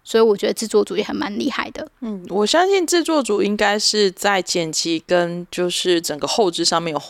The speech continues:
Speaker 2: 有用了很大的用心，因为
Speaker 1: 嗯。
Speaker 2: 很容易这种节目会到时候变成是一种流水账，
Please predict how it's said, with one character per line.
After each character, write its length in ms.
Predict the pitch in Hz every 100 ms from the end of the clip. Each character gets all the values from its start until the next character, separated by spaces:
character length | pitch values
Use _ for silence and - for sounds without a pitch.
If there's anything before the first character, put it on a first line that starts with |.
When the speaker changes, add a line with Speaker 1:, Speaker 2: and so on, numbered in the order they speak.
| - -
Speaker 2:
有 200 | 165 175
用 100 | 185
了 100 | 180
很 160 | 170
大 200 | - 170
的 80 | 143
用 220 | 156 151
心， 200 | 151 170
因 80 | 180
为 120 | 220 208
Speaker 1:
嗯。 300 | 170 160 175 _
Speaker 2:
很 180 | - 180
容 220 | 180 240
易 60 | 269
这 60 |
种 140 | 269 175
节 140 | 175
目 100 | 175
会 140 | 214
到 180 | 196 190
时 120 | 180
候 60 | 165
变 140 | 185
成 140 | 185 139
是 100 | 170
一 60 |
种 160 | 151 131
流 180 | 147 151
水 240 | - 135 -
账， 260 | 156 120